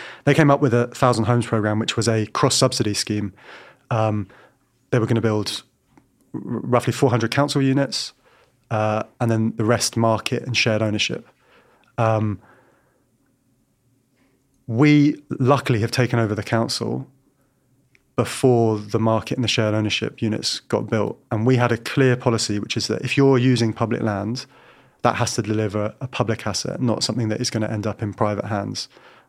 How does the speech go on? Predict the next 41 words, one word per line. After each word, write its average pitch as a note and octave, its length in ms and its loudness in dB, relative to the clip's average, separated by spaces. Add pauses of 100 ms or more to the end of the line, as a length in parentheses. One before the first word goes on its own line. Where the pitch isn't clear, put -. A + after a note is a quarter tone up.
Um, G#2 380 -2 (540)
so A#2+ 400 2 (680)
we B2+ 140 2
have A#2 120 0
flipped C3+ 300 2
the A#2 80 0
whole A2 200 2
Thousand G#2+ 560 0 (180)
Homes A#2 300 2
programme G#2 540 -4
to - 140 -6
a G2 40 -2
thousand G#2+ 560 -2 (160)
council - 400 -4
homes, G2+ 420 -6 (160)
council - 260 -2
rent G#2 160 -2
homes G2+ 360 -4 (380)
on A#2+ 100 0
our A2+ 80 4
own G#2 140 0
land. G2+ 260 -2
And G#2+ 80 -2
we, A#2 200 0 (1500)
I'm, C3+ 220 4 (120)
I'm C3+ 140 4
not D#3+ 160 6
sure C3+ 260 4 (120)
if C3 200 2
we're B2+ 120 6
the A#2+ 100 4
only C#3+ 240 6
council, A#2 560 0 (160)
uh, A#2 540 0
who, B2 160 0
who, C3 280 0
who's, A#2+ 200 -2 (100)
who's B2 160 -2
done A2+ 160 2
that, A2 180 0
but A#2 240 0